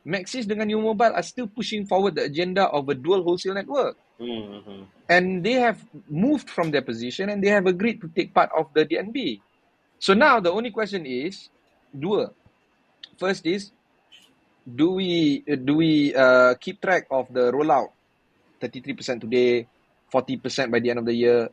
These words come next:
Speaker 1: eighty percent by end of next year. Itu tanggungjawab kita sebagai rakyat untuk, uh, monitor the progress of the rollout. Sebab takut complacency will seep in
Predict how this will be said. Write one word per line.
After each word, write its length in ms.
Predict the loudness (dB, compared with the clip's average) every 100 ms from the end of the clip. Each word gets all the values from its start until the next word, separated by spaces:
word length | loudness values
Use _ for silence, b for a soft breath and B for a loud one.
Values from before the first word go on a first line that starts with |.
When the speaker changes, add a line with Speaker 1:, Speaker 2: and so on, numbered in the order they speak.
| -4
Speaker 1:
eighty 200 | -4 -2
percent 360 | -8 -4 -2
by 120 | 0 -2
end 160 | -4
of 80 | -4
next 200 | -6 -4
year. 160 | -6 -6 _ _
Itu 280 | -4 -2 -2 -4 -2
tanggungjawab 400 | 0 2 2 0
kita 160 | -4 -4
sebagai 600 | 0 0 2 2 0 -2
rakyat 440 | -2 -2 2 2 0
untuk, 400 | -8 -2 -4 -4 -8
uh, 120 | -6
monitor 520 | -4 -4 -4 -2 0
the 160 | 0 -4 -6
progress 320 | 0 0 -2
of 80 | -8
the 80 |
rollout. 320 | -6 -4 -4 -8 _
Sebab 240 | -6 -4 0
takut 280 | 0 0
complacency 640 | -4 -4 -4 -4 -6 -4 -2
will 140 | -4
seep 260 | -4 -8 0
in 240 | 0 0